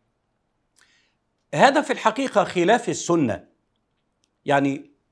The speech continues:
ذلك الفعل لم يكن يعني معهوداً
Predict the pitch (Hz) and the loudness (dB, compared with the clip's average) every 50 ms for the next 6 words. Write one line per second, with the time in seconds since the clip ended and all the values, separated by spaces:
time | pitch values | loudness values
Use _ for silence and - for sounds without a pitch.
0 | - - - 117 123 175 208 240 214 208 196 - - 170 160 139 - - 214 208 | -20 -16 -8 0 4 6 6 6 4 2 -2 -2 -2 -2 -2 -2 -2 0 0 0
1 | 196 190 175 160 147 143 135 135 147 165 165 160 - 180 151 131 117 101 98 - | 2 0 0 0 0 0 0 2 2 2 2 0 -2 -4 -4 -4 -4 -8 -10 -14
2 | _ _ _ _ _ 139 143 139 135 135 131 123 - 131 139 165 202 233 233 208 | _ _ _ _ _ -2 0 0 0 -2 -4 -6 -4 -4 0 0 2 2 2 2
3 | 175 160 196 185 165 127 127 110 101 90 - - | 2 2 2 2 2 2 0 -2 -2 -6 -14 -18